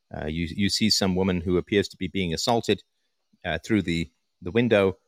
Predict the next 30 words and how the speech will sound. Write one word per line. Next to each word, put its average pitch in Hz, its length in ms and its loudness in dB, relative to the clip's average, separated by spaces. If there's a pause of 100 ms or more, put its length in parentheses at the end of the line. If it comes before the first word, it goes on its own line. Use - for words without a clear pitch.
(120)
uh, 87 160 -4
of, 87 380 -4
of 85 480 -8
the 87 60 -4
house 127 360 2
and 85 160 -2
you, 78 240 -4
you 85 140 -6
kick - 260 -8
the 87 60 -14
door 127 280 2
in 113 140 4
and 85 140 0
you 80 80 -2
go 113 240 0
in 113 100 2
and 85 100 0
you 87 60 -4
beat 117 220 -2
the 98 80 -10
guy 90 180 0
up 95 180 0
and 87 60 -4
it 82 100 -2
turns 92 300 -2
out 82 180 0
they're 80 100 -4
just - 260 -8
into 85 160 -2
some 78 260 -4